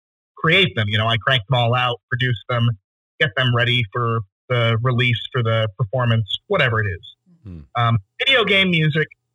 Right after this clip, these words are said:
Speaker 1: in a sense, that's what you're doing too, but actually there's a lot of additional steps of consideration, because when you're creating music that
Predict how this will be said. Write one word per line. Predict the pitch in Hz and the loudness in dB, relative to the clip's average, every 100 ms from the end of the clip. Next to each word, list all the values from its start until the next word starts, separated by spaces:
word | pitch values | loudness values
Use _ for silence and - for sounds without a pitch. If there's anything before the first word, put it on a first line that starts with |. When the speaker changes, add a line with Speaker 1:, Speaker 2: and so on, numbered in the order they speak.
| _ _ _ _ _ _ | _ _ _ _ _ _
Speaker 1:
in | 202 | 0
a | 208 202 - | 0 0 -2
sense, | 262 - 156 | 0 -2 -2
that's | 175 170 | 0 0
what | 190 | -2
you're | 175 | -2
doing | 160 156 147 - | 0 0 -2 -2
too, | 156 202 | -2 -2
but | 165 131 139 | 0 0 0
actually | 139 - 160 139 | 0 0 0 2
there's | 135 131 | 2 2
a | 131 151 | 2 2
lot | 143 | 0
of | 123 - | -4 -10
additional | 117 139 139 151 143 135 _ | -10 -4 -2 -2 -6 -8 _
steps | 143 135 - | -8 -8 -12
of | 120 - | -16 -16
consideration, | - 151 135 127 131 - 151 | -8 -6 -2 -2 -2 -4 -6
because | 131 113 135 123 113 _ _ _ _ _ - | -10 -8 -6 -6 -8 _ _ _ _ _ -4
when | 160 | 0
you're | 160 156 - | 2 0 -4
creating | 208 208 208 190 | 0 2 2 2
music | 170 165 156 143 _ | 2 2 0 -2 _
that | 139 | 0